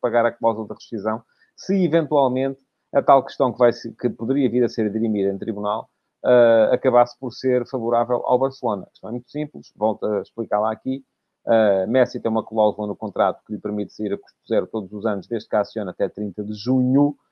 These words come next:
Ora, trinta de junho já passou. Eh, Messi fez saber que queria,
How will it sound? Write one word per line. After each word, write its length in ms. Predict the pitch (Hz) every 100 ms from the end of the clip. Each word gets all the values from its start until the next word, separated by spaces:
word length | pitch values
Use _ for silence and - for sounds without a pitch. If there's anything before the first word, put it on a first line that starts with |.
| _ _
Ora, 220 | 131 120
trinta 320 | 127 131 120
de 100 | 104
junho 300 | 101 117 101
já 180 | 95 104
passou. 580 | - 127 123 151 151 151 _ _ -
Eh, 220 | 131 117
Messi 420 | 123 127 117 120
fez 280 | 113 120 117
saber 340 | 123 117 120
que 140 | - 113
queria, 680 | - 120 123 131 110 90